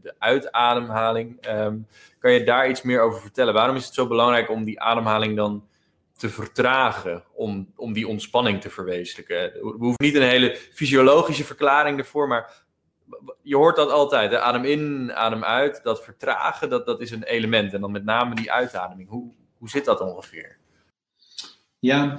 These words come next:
Speaker 2: die, ehm, ehm, op het moment dat je lang uitademt,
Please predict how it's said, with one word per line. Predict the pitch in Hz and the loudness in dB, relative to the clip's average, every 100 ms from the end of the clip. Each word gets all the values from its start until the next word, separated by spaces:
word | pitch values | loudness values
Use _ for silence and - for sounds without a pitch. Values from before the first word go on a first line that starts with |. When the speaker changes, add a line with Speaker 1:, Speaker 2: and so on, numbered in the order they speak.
| - | -4
Speaker 2:
die, | 131 139 135 | -2 0 2
ehm, | 131 127 127 123 123 - _ _ _ _ _ _ - - | 2 0 2 0 0 -8 _ _ _ _ _ _ -16 -8
ehm, | 120 117 117 123 | -4 0 0 -2
op | 127 | -2
het | 120 | 2
moment | 247 294 247 - - - _ _ | 4 4 0 -4 -16 -20 _ _
dat | 120 123 120 | -2 0 0
je | 127 113 113 - | 0 -2 -2 -2
lang | 117 127 123 123 | 2 4 4 2
uitademt, | 123 139 147 113 107 123 160 - | 0 -2 -4 -6 -6 -6 -8 -10